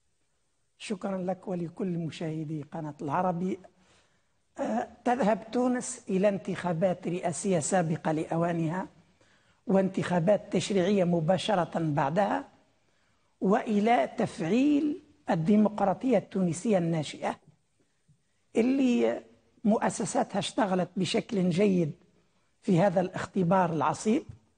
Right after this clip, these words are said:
وتقريبا الشعب وكل مؤسسات الدولة وكل النخب السياسية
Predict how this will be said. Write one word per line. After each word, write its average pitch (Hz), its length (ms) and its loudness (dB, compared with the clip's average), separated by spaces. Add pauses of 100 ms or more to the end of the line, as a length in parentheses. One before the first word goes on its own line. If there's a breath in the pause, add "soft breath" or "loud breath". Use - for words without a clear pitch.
(640)
وتقريبا 220 1500 0 (360)
الشعب 190 460 0 (640)
وكل 254 400 2
مؤسسات 220 720 0
الدولة 190 520 2 (160)
وكل 220 340 0
النخب 190 420 0
السياسية 196 680 0